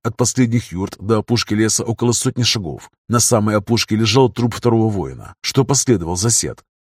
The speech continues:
Сломанные веточки говорили о том, что парень отчаянно защищался. Земля в этом месте вся изрыта и испещрена следами босых ног. Еще до опушки леса меня догнал Бер вместе с двадцаткой спецназовцев. Чуть отставая, бежали и мои лучники, смешавшись с воинами Нака.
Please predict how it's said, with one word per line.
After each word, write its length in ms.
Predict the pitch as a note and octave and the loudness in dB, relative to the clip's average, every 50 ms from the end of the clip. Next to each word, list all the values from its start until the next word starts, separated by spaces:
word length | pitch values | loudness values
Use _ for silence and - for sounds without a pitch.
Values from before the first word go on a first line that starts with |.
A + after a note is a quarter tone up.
| _ - | _ -6
Сломанные 500 | - - - B2 A#2 A#2 A#2 A#2 A2 G2+ | -4 2 4 4 4 4 2 2 2 0
веточки 380 | F2+ F#2+ F#2 F#2 - - - | 0 -2 -2 -2 -4 0 0
говорили 420 | A2+ G2+ G#2+ A2 A#2 A#2+ A#2 G#2+ G#2 | 0 0 2 2 4 4 4 2 0
о 80 | F#2+ | 0
том, 220 | - A2 A2+ A#2 G#2+ | 0 0 0 0 0
что 160 | - - G#2+ | -2 -4 0
парень 300 | - A2+ A#2+ A#2 A#2+ - - | 2 2 2 2 2 0 -2
отчаянно 500 | A#2 G#2 - - - A2+ A2 A#2 A2+ A2+ | -4 -2 -2 0 2 2 2 2 2 0
защищался. 840 | G#2 A#2 A2 - - C3 A#2 - - - B1 B1 - - - - - _ _ _ - | 0 -2 -2 0 0 0 0 0 0 -2 -4 -4 -6 -6 -8 -10 -18 _ _ _ -4
Земля 360 | - - B2 A2 G#2+ G#2+ G2+ | 0 0 2 4 4 4 2
в 60 | G#2 | 2
этом 180 | G#2+ - A2+ A2+ | 2 0 2 2
месте 300 | A#2+ A#2 A2 - - A2 | 2 2 2 0 -2 0
вся 180 | G2 - B2+ | 0 2 2
изрыта 520 | A#2+ C3 C#3+ A#2+ - F#2 F2+ F#2 - - C#2 | 2 2 2 0 0 -2 -4 -4 -6 -6 -8
и 200 | - F#2+ A#2 B2 | -2 2 2 2
испещрена 720 | A#2+ - - B2+ B2 A2+ - - C3+ C3+ B2 G#2 F#2+ F2 | 2 2 2 0 2 2 0 0 0 0 0 0 0 0
следами 400 | F2 - - B2 A#2 A2+ G2 G2+ | -2 0 0 2 2 2 2 0
босых 400 | G2+ F#2+ A2 - - A2+ G#2+ - | -2 0 0 0 0 0 -2 -2
ног. 300 | G#2+ F#2 C2 - - - _ _ _ _ _ _ _ | -4 -8 -8 -8 -14 -20 _ _ _ _ _ _ _
Еще 300 | - A2 G#2+ - - C3 | -4 -2 0 2 2 4
до 140 | B2+ A#2+ A2+ | 4 4 4
опушки 360 | G2+ - - G2 F#2+ - - | 4 2 -4 -4 -4 -2 -2
леса 300 | G#2+ G#2 G#2 G#2 - - | 0 0 0 0 0 0
меня 220 | A2 A2 A#2 B2+ A#2+ | 0 0 2 2 2
догнал 340 | B2 A#2+ A2+ B2 A#2 A2+ G#2 | 2 2 2 0 0 0 -2
Бер 280 | E2 E2 G2 A2+ G#2 | -2 0 0 0 0
вместе 340 | F2 G2 A#2 A#2 - - A#2 | 0 -2 -2 0 0 -2 -2
с 80 | G#2+ G2+ | -4 -4
двадцаткой 440 | A2+ G#2+ - - A#2+ - - A2 | -4 -4 0 0 -2 -2 -2 -6
спецназовцев. 840 | - - C3 A#2 - - G2+ D#2+ D2 C#2+ - - - - - - - _ _ _ _ _ - | -4 -2 -2 -2 0 -2 -4 -6 -8 -10 -8 -8 -8 -8 -10 -16 -20 _ _ _ _ _ -4
Чуть 200 | - - C3 A2+ | 0 0 2 2
отставая, 500 | A2+ - - - G#2+ F#2+ G2+ G#2 G#2 G#2+ | 2 0 0 0 0 2 2 2 2 2
бежали 360 | G2+ G#2+ G2 G2+ C3 C3 B2+ | 0 0 2 4 4 4 4
и 80 | G#2+ B2+ | 4 4
мои 180 | B2 B2+ C3 | 4 6 4
лучники, 560 | C3 A2 F#2 D#2 - - D2+ C#2+ - - B1+ - | 4 4 2 -2 -6 -6 -8 -10 -12 -12 -12 -10
смешавшись 680 | - - C#3+ D#3+ D3+ - - F#2+ F#2 E2+ - G2 - | -6 -2 0 0 2 2 2 0 0 0 -2 -2 0
с 80 | - - | 0 4
воинами 380 | A#2 A#2 G#2+ G2+ G2+ G2+ G#2+ A2 | 4 4 4 4 2 0 0 0
Нака. 400 | G#2+ F2+ - - - - - | 0 -2 -4 -8 -12 -18 -18